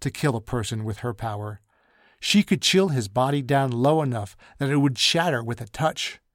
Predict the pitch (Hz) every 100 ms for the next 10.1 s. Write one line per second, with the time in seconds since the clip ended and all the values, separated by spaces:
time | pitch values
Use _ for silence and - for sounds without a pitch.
0 | _ _ - - 180 180 139 - 180 139
1 | - - - 156 151 - 196 180 - 151
2 | - 110 101 - - 175 165 147 - 214
3 | - 190 175 147 - 135 - - - _
4 | _ 175 170 180 - - 139 - 143 202
5 | - 202 170 160 123 107 _ _ _ 120
6 | 113 95 - 127 117 - _ _ _ _
7 | _ _ _ _ _ - 175 180 - 151
8 | 165 147 127 104 143 156 139 123 110 -
9 | 127 - - - 139 151 - 120 107 107